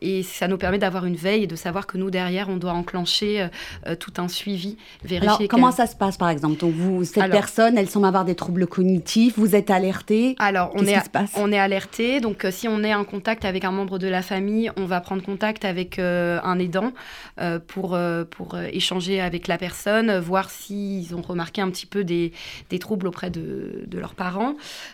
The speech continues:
Speaker 1: Euh, s'il n'y a pas d'aidant, on va, euh, essayer d'organiser, si la, bien sûr la personne en est d'accord, un bilan mémoire. Euh, pour, euh, voilà, détecter, euh,
Speaker 2: Mhm.
Speaker 1: un petit peu, aller plus loin.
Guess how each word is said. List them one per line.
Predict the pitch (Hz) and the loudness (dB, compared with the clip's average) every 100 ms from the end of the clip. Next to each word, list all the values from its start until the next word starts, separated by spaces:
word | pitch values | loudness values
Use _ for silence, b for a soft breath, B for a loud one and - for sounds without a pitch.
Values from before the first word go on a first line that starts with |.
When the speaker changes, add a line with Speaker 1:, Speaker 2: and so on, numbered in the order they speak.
| - | -6
Speaker 1:
Euh, | 180 175 180 | -2 -2 -2
s'il | - 208 | -4 0
n'y | |
a | 196 | 2
pas | 214 | 2
d'aidant, | 214 214 190 220 226 233 - | 2 0 2 2 4 2 0
on | 190 | -4
va, | 180 190 202 208 - | 0 2 2 2 0
euh, | 175 170 - | -2 -4 -4
essayer | 190 196 202 | -6 -2 -2
d'organiser, | 190 190 185 185 180 202 208 - | -2 -2 -2 -2 -2 0 0 -4
si | - - | -10 -8
la, | 165 | -8
bien | 165 175 | -4 -6
sûr | - 190 | -6 -8
la | 170 | -6
personne | 180 - 185 | -6 -6 -4
en | 175 | -4
est | |
d'accord, | 165 170 - 208 208 190 | -6 -8 -4 -4 -4 -4
un | 185 | -4
bilan | 180 180 190 | -4 -2 0
mémoire. | 190 196 214 226 175 B B B B B B | 2 2 2 0 -8 B B B B B B
Euh, | - 165 165 170 170 165 165 160 | -6 -4 -4 -2 -2 -2 -4 -6
pour, | - 202 190 | -8 -4 -2
euh, | 170 170 | -2 -4
voilà, | 175 156 | -6 -6
détecter, | 165 170 185 - 180 185 175 | -8 -8 -8 -8 -4 -4 -4
euh, | 127 147 143 117 107 | -6 -4 -4 -6 -8
Speaker 2:
Mhm. | 90 147 | -10 -12
Speaker 1:
un | |
petit | - - | -12 -6
peu, | 208 | 0
aller | 196 196 | 2 2
plus | 190 - 202 | -2 -4 -2
loin. | 185 190 | 0 -2